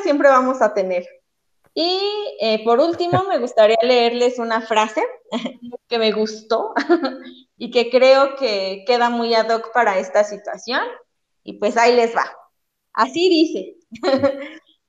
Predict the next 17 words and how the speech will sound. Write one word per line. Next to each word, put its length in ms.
eh, 280
y 120
cito, 440
<laughs> 560
"Donde 460
quiera 340
que 180
se 140
ame 400
el 200
arte 300
de 100
la 160
medicina, 760
se 140
ama 340
también 460